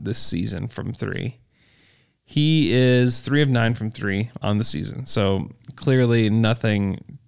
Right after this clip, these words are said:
to panic or even analyze at all. Nine shots is not enough shots to really look at whatsoever.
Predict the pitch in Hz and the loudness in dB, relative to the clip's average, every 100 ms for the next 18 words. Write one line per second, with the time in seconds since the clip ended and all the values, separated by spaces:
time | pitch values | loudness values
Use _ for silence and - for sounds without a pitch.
0 | - 120 110 107 101 - - _ _ _ | -4 0 2 2 0 -2 -10 _ _ _
1 | _ - - 123 117 110 - - 117 104 | _ -16 -4 0 2 0 -4 -6 -4 0
2 | 120 120 117 104 123 117 107 107 110 - | 0 0 -2 -2 0 0 0 0 -2 -4
3 | - 104 110 98 - - - - 110 117 | -8 -4 -4 -6 -8 -12 -12 -6 -4 -2
4 | 117 104 107 - - 110 95 98 98 - | -2 -2 -4 -6 -10 -8 -6 -6 -6 -8
5 | 92 90 - - 101 90 95 98 - 92 | -8 -8 -10 -8 -6 -4 -4 -6 -8 -8
6 | - _ - _ - - - - - - | -10 _ -20 _ -14 -10 -8 -10 -14 -20